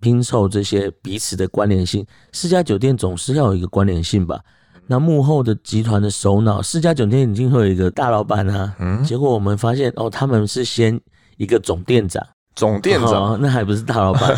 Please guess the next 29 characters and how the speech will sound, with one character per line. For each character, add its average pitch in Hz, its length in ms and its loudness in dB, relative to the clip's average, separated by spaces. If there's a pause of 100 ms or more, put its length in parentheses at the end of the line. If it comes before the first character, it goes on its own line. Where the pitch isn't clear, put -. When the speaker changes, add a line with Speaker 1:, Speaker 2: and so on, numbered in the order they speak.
Speaker 2:
<laughs> - 180 -12
Speaker 1:
我 113 120 0
们 127 80 0
发 151 100 0
现 165 140 2
总 113 120 0
店 139 160 0
长 110 160 0
后 120 140 2
面 127 160 2
还 95 200 -2
有 113 180 4
人。 87 240 -4
Speaker 2:
他 - 120 -6
们 160 160 0
四 147 220 0
家 127 180 0
的 117 220 2
这 113 80 -2
个 104 360 2
经 131 220 0
营 120 60 2
人 101 140 0
都 104 80 2
挂 113 160 2
同 95 160 -2
一 101 40 -4
个 95 80 0
人。 - 220 -6